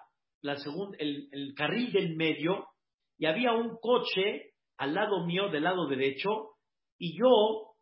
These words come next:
traté un poquito de rebasarlo para meterme a la derecha porque tenía que dar vuelta en dos cuadras más. Y el señor no me dejó, no me dejó.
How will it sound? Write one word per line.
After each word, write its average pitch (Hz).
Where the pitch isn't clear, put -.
traté 214
un 269
poquito 226
de 185
rebasarlo 185
para 175
meterme 208
a 180
la 175
derecha 190
porque 180
tenía 196
que 190
dar 196
vuelta 202
en 160
dos 220
cuadras 185
más. 170
Y 233
el 233
señor 247
no 294
me 277
dejó, 254
no 277
me 269
dejó. 240